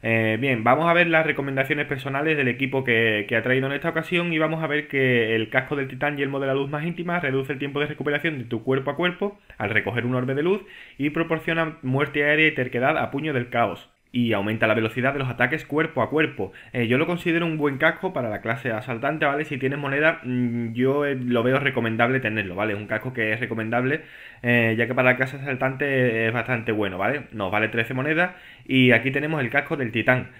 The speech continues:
Pasamos a las máquinas de baile radiantes, las botas del cazador por trece monedas. Lleva más munición para armas pesadas y te mueve más rápido al apuntar con el arma. Eh, yo ahorraría monedas, ¿vale? Yo no lo compraría este, este equipo,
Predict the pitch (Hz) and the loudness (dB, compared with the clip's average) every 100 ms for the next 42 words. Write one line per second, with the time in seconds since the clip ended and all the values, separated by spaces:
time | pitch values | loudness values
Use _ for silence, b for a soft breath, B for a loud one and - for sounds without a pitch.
0 | B - 113 135 147 170 170 - 151 160 | B -8 -4 -2 -2 -2 -4 2 4 4
1 | 165 151 143 131 120 107 113 139 143 156 | 2 0 0 2 2 2 2 0 0 0
2 | 147 127 127 156 160 135 120 151 139 113 | 0 2 2 2 2 2 0 0 0 -2
3 | 113 101 113 127 143 147 139 143 143 156 | 0 -2 -2 -2 0 -2 -2 -2 0 -2
4 | 165 123 113 123 139 160 135 127 143 98 | -2 -2 -2 0 -2 -2 -4 -2 0 -2
5 | - B B 127 131 147 156 156 151 151 | -4 B B 4 4 4 0 -2 -4 -2
6 | 160 170 170 170 165 160 165 160 165 175 | -2 0 0 2 2 2 -2 -6 -6 -2
7 | 170 175 B B 131 117 117 139 147 143 | -2 -2 B B 0 2 2 2 0 2
8 | 151 156 156 143 120 117 135 139 139 113 | 0 0 0 0 0 -2 0 0 0 4
9 | 113 110 87 B B B 113 110 107 120 | 4 2 -4 B B B 0 2 2 2
10 | 131 156 170 170 - 113 123 123 127 135 | 4 4 2 0 2 4 6 4 4 2
11 | 131 151 160 147 156 143 151 160 139 135 | 2 2 2 2 0 0 0 0 0 -2
12 | 131 131 131 135 123 123 139 120 113 107 | 0 0 2 2 2 0 -2 2 2 2
13 | 101 101 - - 117 131 123 165 165 185 | 0 -2 -8 -4 -2 -2 -4 -4 -2 -4